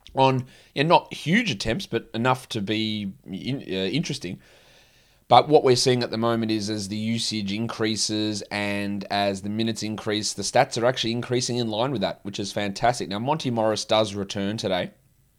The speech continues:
So we don't know, or sorry, could return today. So we don't exactly know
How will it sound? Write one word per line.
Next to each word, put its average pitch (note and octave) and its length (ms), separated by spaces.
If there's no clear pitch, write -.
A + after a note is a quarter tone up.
So A2+ 160
we A2+ 80
don't A#2 320
know, G#2 180
or G#2+ 180
sorry, G2 260
could C#3+ 240
return G2+ 360
today. F#2+ 300
So - 140
we A#2+ 80
don't C#3 280
exactly A2+ 540
know G2+ 360